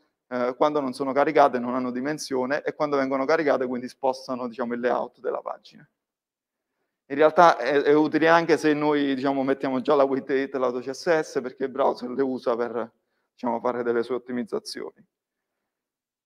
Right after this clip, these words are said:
E adesso passiamo, diciamo, alle ottimizzazioni che noi abbiamo fatto.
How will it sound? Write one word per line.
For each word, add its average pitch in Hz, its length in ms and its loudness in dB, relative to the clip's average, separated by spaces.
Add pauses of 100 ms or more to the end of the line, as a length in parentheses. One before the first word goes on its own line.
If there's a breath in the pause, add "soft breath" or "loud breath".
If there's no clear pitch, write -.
(1200)
E 202 240 8
adesso 185 340 6
passiamo, 151 420 2
diciamo, 139 240 2
alle 131 140 4
ottimizzazioni 139 680 0
che 123 80 0
noi 127 160 0
abbiamo 120 300 -2
fatto. - 500 -6